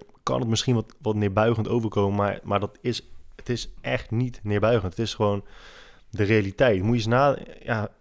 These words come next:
stel je voor dat jij, jij boekhouder bent en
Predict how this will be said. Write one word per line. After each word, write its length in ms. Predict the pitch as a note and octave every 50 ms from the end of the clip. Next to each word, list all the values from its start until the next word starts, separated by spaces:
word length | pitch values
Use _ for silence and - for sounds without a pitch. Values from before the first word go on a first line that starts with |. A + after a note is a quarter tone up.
| - - - - - _
stel 160 | - - - C3+
je 60 | C3+
voor 100 | C3 C3
dat 80 | A#2+
jij, 180 | C3+ B2 B2 B2+ - -
jij 300 | - B2 A#2+ B2 A#2 G2+
boekhouder 460 | B2 D3 - C3 A#2 G2+ F#2+ G2 E2+
bent 340 | F#2+ F#2 F2 F2+ F2+ - -
en 320 | G2 G#2 G#2 G2+ G2 F#2+